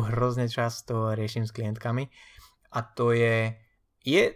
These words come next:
treba každý deň dojesť kalórie, alebo keď som síta, už ďalej nejesť? A samozrejme, nebol by som to ja, aby som nepovedal, že to veľmi záleží od kontextu, ale budem sa snažiť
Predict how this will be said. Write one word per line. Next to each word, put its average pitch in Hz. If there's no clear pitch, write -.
treba 123
každý 170
deň 131
dojesť 139
kalórie, 117
alebo 135
keď 143
som 131
síta, 113
už 123
ďalej 110
nejesť? -
A 113
samozrejme, 151
nebol 135
by 131
som 127
to 120
ja, 110
aby 113
som 110
nepovedal, 131
že 131
to 135
veľmi 143
záleží 123
od 120
kontextu, 127
ale 117
budem 135
sa 135
snažiť 113